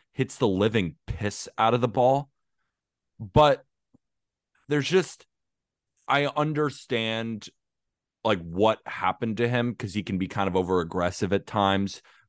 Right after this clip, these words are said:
But we did see him banged up last year, and we did see a pretty solid second half. Seven fifty-six O P S in the second half. He crushed lefties. He just couldn't really hit.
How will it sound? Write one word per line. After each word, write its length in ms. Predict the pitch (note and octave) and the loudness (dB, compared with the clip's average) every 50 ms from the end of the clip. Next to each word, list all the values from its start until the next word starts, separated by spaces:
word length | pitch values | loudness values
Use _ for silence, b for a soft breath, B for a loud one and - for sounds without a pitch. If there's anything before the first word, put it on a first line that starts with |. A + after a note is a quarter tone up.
| b - | b 2
But 180 | - C3 B2 C3 | 2 2 4 4
we 260 | C3 C3 C3 B2+ B2 | 4 6 6 4 2
did 300 | G#2+ - C#3 D3+ D3 B2+ | 2 2 2 2 2 0
see 260 | - - C3+ C3 A#2+ | -2 0 0 0 2
him 200 | A#2 B2 A#2 A2 | 2 0 -2 0
banged 320 | G2 A#2 G#2+ G#2+ G#2+ F#2+ | 0 0 0 0 0 -2
up 180 | G#2 F#2+ D#2+ - | -2 -4 -4 -4
last 300 | F2 E2 D#2+ D2+ - - | -6 -6 -6 -6 -8 -8
year, 300 | F2+ F2 F2 F2+ G2 b b b b b b | -6 -4 -2 -4 -4 b b b b b b
and 160 | C3 C3+ C#3 | 0 2 4
we 100 | C#3 C#3+ | 4 2
did 260 | C3 - C#3+ D3 C#3 - | 2 2 0 0 0 -2
see 180 | - D3 C#3 | -2 0 0
a 40 | B2+ | 0
pretty 280 | G#2 - C3+ C3 A#2 G2+ | 0 0 -2 -2 -2 -6
solid 340 | - - B2+ A2 F#2+ E2 | -6 -6 -4 -4 -4 -6
second 280 | - - A2 G2 - F2+ | -8 -10 -10 -8 -8 -8
half. 300 | F2 F2+ E2+ - - - | -6 -6 -6 -6 -8 -12
Seven 360 | - - - A#2+ A2 A2+ A#2+ G#2+ | -10 -2 0 0 2 2 0 0
fifty-six 760 | - A#2+ G#2 - - G2+ - - G#2+ F#2+ - - - - _ _ _ _ _ _ - | 0 -2 -2 -2 -6 -6 -2 -2 -2 -2 -2 -6 -18 -20 _ _ _ _ _ _ 0
O 100 | A#2 A2+ | 0 0
P 200 | G#2+ - A2 G#2+ | 0 2 4 4
S 220 | G2 F#2+ F2+ - - | 4 4 2 -2 -4
in 60 | F#2+ | -4
the 80 | F2+ | -4
second 320 | - - - F#2 F2 - F#2 | -2 0 -2 -2 0 -2 -4
half. 400 | F2+ F#2 F2+ E2 E2 - - _ _ _ _ _ _ _ _ _ _ _ _ _ _ _ _ _ _ _ _ _ _ - | -2 0 0 0 -2 -4 -8 _ _ _ _ _ _ _ _ _ _ _ _ _ _ _ _ _ _ _ _ _ _ -8
He 120 | - G#2+ G#2+ | -8 -8 -6
crushed 400 | - - - C3+ B2 A2 - - | -2 2 2 2 2 2 0 0
lefties. 380 | G2+ F2+ F2 - - F#2+ D#2+ | 0 0 0 0 -4 -4 -4
He 80 | - F#2+ | -4 -6
just 200 | E2 F2 - - | -8 -8 -10 -6
couldn't 320 | - - G#2 F#2+ F2 F#2 | -2 0 0 0 0 0
really 240 | F#2+ F#2+ F2+ F2 E2+ | 2 2 4 4 2
hit. 240 | F2 F2+ E2+ - | 0 -2 -4 -4